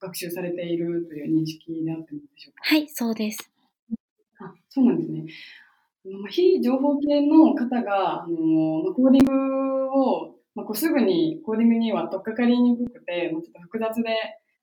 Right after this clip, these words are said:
Speaker 1: ロジカルだし、もう難しいというふうに感じる学生も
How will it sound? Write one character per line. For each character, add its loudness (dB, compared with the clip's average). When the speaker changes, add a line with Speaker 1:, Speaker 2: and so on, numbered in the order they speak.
Speaker 1:
ロ 2
ジ 2
カ -4
ル -4
だ -8
し、 -8
も -8
う -8
難 -4
し -6
い -4
と -8
い -10
う -18
ふ -6
う -4
に -8
感 -10
じ -10
る -8
学 -10
生 -8
も -8